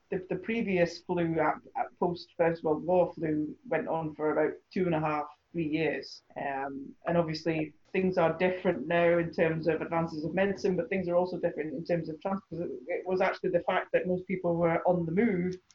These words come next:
that led to the spread of that virus particularly quickly, because they were all returning home after the war, which was what main movement of people was, was one of the things that led to it,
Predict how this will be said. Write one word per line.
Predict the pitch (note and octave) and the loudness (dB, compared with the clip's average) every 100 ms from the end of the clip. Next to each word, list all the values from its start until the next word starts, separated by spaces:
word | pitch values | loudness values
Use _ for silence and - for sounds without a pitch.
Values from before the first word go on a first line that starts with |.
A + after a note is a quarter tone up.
| _ - | _ -10
that | - | 0
led | F3+ - | 2 2
to | A2 | -4
the | E3+ | -10
spread | - F#3+ G3+ F#3 | -8 -2 0 2
of | D#3 F#3+ | 0 2
that | G3+ - | 0 2
virus | D3+ D3 D3 E3+ E3+ - | -2 -2 -2 -2 -4 -12
particularly | - - D#3+ E3+ E3 D#3+ | -10 -8 -8 -4 -2 -2
quickly, | E3 A3+ - E3 | -2 -4 -2 -6
because | D#3 E3 D#3+ | -4 -4 -2
they | E3 | -2
were | E3 E3 | 0 2
all | D#3+ | 0
returning | D#3+ E3 D#3+ D#3+ | 0 -2 -2 -2
home | E3 D#3+ | 0 0
after | D#3+ - - | -4 -6 -6
the | |
war, | E3 A3+ D3 - - | 2 4 4 0 -6
which | - - | -6 -6
was | D3+ - | -12 -4
what | D#3 - _ F3+ | -4 -4 _ -4
main | F3+ F3+ | -2 0
movement | F3+ F3 E3 | 0 0 -2
of | - | -2
people | G3 E3+ | -4 -2
was, | D#3+ E3 | -4 -6
was | D#3 E3 | -8 -4
one | E3+ | -2
of | E3 | -2
the | D#3+ | -2
things | F3 D#3+ | -2 -2
that | D#3+ - | -6 -4
led | E3 D#3 | -4 -2
to | E3+ D#3 | -2 -2
it, | - | -4